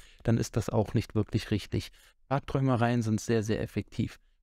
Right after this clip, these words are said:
Aber wenn du dich halt wirklich einfach so in die Methode geschehen lässt, ohne Anstrengung, ohne Müssen, dann ist sie auch natürlich. Und darum geht es ja schlussendlich, dass sie sich natürlich anfühlt, denn ich möchte ja, dass der Bewusstseinszustand, den ich erreichen will,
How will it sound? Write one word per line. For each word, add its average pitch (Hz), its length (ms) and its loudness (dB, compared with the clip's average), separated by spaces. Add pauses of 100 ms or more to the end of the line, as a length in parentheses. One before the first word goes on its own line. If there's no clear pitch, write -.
(120)
Aber 123 140 0
wenn 170 140 4
du 170 100 0
dich 143 180 0
halt 127 180 2
wirklich 139 380 0
einfach 135 400 -2
so 151 260 2
in 143 80 2
die 127 80 0
Methode 139 460 0
geschehen 143 460 2
lässt, 123 300 -2 (500)
ohne 156 160 2
Anstrengung, 131 680 2
ohne 143 260 2
Müssen, 131 380 2
dann 117 160 2
ist - 160 -2
sie - 140 2
auch 123 180 0
natürlich. 120 580 0 (380)
Und 117 120 -4
darum 131 320 2
geht 139 240 0
es - 140 -4
ja 113 120 4
schlussendlich, 104 800 0 (280)
dass 127 140 -2
sie 143 80 -2
sich 135 260 -2
natürlich 143 600 0
anfühlt, 147 600 0
denn 135 140 4
ich - 160 -2
möchte 143 380 0
ja, 127 280 2 (360)
dass 131 120 -4
der 143 100 2
Bewusstseinszustand, 135 1120 0
den 135 100 2
ich 131 140 -2
erreichen 120 600 0
will, 135 200 2